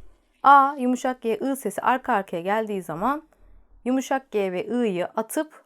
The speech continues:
A'yı uzatıyoruz. Lam. Okunuşu bu şekilde oluyor. A yumuşak G ve I sıralaması ile alakalı bir video daha yayınlanacak. Onu görebilirsiniz.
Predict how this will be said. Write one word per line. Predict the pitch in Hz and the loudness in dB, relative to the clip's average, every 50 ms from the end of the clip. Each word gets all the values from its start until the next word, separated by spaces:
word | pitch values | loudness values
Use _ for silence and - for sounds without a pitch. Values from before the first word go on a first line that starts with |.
| _ _ _ | _ _ _
A'yı | 233 240 226 208 233 247 - | 4 6 6 6 4 2 0
uzatıyoruz. | 226 185 185 180 180 - - 170 165 170 220 269 285 - - - - - - - - | -2 -2 -4 -6 -6 -8 -6 -6 -4 -2 -4 -4 -4 -8 -12 -20 -20 -20 -20 -12 -8
Lam. | 190 202 208 214 208 208 208 190 165 160 147 _ _ _ _ _ _ _ _ _ - | 0 4 6 8 8 8 6 4 2 -2 -6 _ _ _ _ _ _ _ _ _ -2
Okunuşu | - 180 - - 202 208 - 294 254 | -2 -2 0 -4 -6 -4 -4 -4 -4
bu | 233 | -4
şekilde | 233 - 190 170 - 170 160 165 | -4 -4 -6 -6 -6 -6 -4 -4
oluyor. | 156 151 - 151 160 165 - _ _ - - | -4 -4 -6 -10 -12 -12 -16 _ _ 2 8
A | 240 269 302 311 | 8 10 10 8
yumuşak | 311 311 311 302 - 330 311 311 - | 6 4 2 2 2 0 0 0 0
G | 294 294 302 285 | 0 2 2 2
ve | 294 - | 2 2
I | - 277 294 294 | 2 2 2 4
sıralaması | 294 302 285 277 269 277 269 269 254 - 269 | 6 6 8 6 6 6 4 2 2 2 2
ile | 247 240 | 4 4
alakalı | 240 240 233 226 226 - 262 254 247 214 | 4 4 4 2 2 2 0 0 0 0
bir | 247 269 247 | -2 -2 -2
video | 254 240 208 247 247 196 | -2 0 2 2 4 4
daha | 226 233 247 262 | 4 2 4 4
yayınlanacak. | 247 220 220 214 196 180 180 175 175 170 170 247 277 302 - - - - | 6 6 6 6 6 6 4 2 2 2 4 4 4 4 2 0 0 2
Onu | 262 254 247 208 | 2 4 4 4
görebilirsiniz. | 240 233 233 233 208 214 202 202 190 - - 175 185 233 311 330 - - - | 4 4 4 4 2 0 -2 -4 -4 -4 -4 -2 0 0 -2 -2 -4 -8 -10